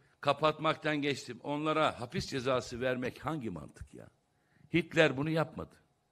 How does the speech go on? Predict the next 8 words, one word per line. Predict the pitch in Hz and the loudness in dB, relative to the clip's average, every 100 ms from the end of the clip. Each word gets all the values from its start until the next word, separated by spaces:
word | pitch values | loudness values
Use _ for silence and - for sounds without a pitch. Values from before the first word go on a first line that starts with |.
| _ _ _ _ _ _ - | _ _ _ _ _ _ -2
Yapamadı. | 120 170 165 - - _ - | 0 0 -6 -8 -16 _ -16
O | 98 | -10
zaman | 104 120 107 | -4 -4 -4
da | |
internet | 101 104 107 110 - | -4 -4 -4 -4 -6
yoktu | 98 - - | -10 -8 -10
ama. | - - - - - - - - - _ - | -10 -12 -18 -20 -20 -20 -20 -20 -20 _ -6
Yani | 131 110 92 | -4 -4 -4